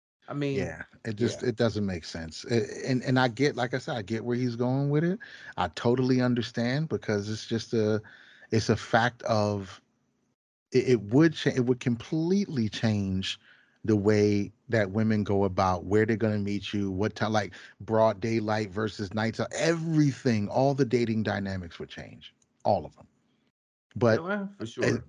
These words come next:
Speaker 2: again, it's putting the ball in the court of the person who's, uh, positioning themselves as the victim.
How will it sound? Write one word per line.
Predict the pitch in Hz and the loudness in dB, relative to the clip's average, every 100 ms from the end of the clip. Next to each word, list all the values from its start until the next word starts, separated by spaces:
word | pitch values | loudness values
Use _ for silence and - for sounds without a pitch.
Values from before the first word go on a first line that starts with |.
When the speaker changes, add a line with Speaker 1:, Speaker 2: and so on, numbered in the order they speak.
| - | -4
Speaker 2:
again, | 117 113 165 | -2 2 2
it's | 143 - | 2 -2
putting | - 127 - 117 | -2 -2 0 -2
the | 113 | 0
ball | 113 113 98 101 127 _ - - | 4 4 4 2 -2 _ -20 -6
in | 123 117 | -2 0
the | |
court | 117 - 160 120 - _ _ 107 | -2 0 2 2 -2 _ _ -4
of | 110 | -2
the | 107 | -4
person | - 113 117 - 110 107 - - | -6 -4 -2 -2 -4 -4 -6 -4
who's, | 120 110 107 95 - | 0 0 0 -4 -6
uh, | 110 98 87 82 76 _ _ _ | -6 -4 -4 -6 -12 _ _ _
positioning | - 98 117 113 107 104 | -2 2 0 2 0 0
themselves | 101 95 - 90 85 80 | -2 -4 -4 -4 -4 -8
as | - 95 82 | -8 -8 -6
the | 82 | -10
victim. | 78 80 - - - | -8 -10 -10 -18 -18